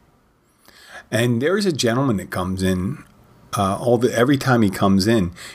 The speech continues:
he orders, uh, one of his martinis, he calls it, have a martini. And it's a, pretty much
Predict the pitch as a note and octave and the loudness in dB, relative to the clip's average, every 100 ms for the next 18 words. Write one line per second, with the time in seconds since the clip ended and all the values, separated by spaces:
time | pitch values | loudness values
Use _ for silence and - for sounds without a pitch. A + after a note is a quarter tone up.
0 | - - A2 A2 G#2 G2+ F#2+ - - _ | -6 0 4 4 4 2 0 -4 -8 _
1 | _ _ _ _ - G2 F#2 E2+ G#2+ - | _ _ _ _ -6 -2 -2 -4 -10 -8
2 | B2 A2 A2+ G2+ A2 G#2 F#2+ G2+ G2 F#2+ | -2 2 2 2 2 0 0 2 2 2
3 | B2+ A#2+ A2+ F#2 - - - - - - | 0 2 4 2 0 -2 -6 -8 -6 -2
4 | F#2+ F#2 F#2+ F#2 A#2+ A#2 F2+ F2+ F#2 G2 | 0 2 0 0 0 2 0 -2 -2 -4
5 | G2 _ - - D3 A2 F#2 | -6 _ -8 0 2 4 0